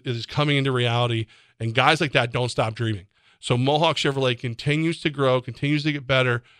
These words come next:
Be a part of the family like I am. Get yourself a Mohawk Chevrolet. Uh, my daughter loves her Trailblazer. I love my Silverado. I've got really awkward though.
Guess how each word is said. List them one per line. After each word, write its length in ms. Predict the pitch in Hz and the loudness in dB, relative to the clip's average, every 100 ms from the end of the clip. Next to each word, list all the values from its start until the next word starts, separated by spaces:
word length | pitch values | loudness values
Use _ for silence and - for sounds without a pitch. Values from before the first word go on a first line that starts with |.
| _ _ _ | _ _ _
Be 160 | 113 151 | 2 4
a 60 | 170 | 4
part 240 | 175 156 | 2 2
of 60 | 139 | 2
the 60 | |
family 320 | 123 143 135 | -2 0 2
like 200 | 131 120 | 2 2
I 220 | 143 127 127 | 0 2 2
am. 240 | 123 123 | 0 -2
Get 200 | 120 139 | -4 -2
yourself 260 | 156 160 143 | 0 0 0
a 40 | |
Mohawk 280 | 143 131 127 | 0 0 0
Chevrolet. 580 | - 127 123 117 117 110 - - - | 0 0 2 2 0 -2 -10 -20 -4
Uh, 240 | 123 117 | 0 0
my 120 | 113 127 | 2 0
daughter 460 | 120 135 143 143 | 4 4 4 2
loves 680 | 139 131 123 127 131 139 135 | 0 -4 -2 2 4 4 2
her 120 | 139 | -4
Trailblazer. 720 | 127 131 123 123 120 120 113 113 | -4 0 0 0 0 0 -2 -4
I 160 | 104 135 | 0 2
love 320 | 139 135 123 | 2 2 0
my 140 | 127 | 0
Silverado. 800 | 120 - 123 117 113 113 117 110 - - - | -2 -2 -2 0 0 0 0 0 -4 -20 -4
I've 220 | 131 147 | 0 2
got 220 | 180 - - 156 | 2 0 -4 -12
really 340 | 139 180 247 | -4 0 2
awkward 420 | 170 147 143 120 | 2 2 0 -4
though. 300 | 120 107 104 | -4 -8 -10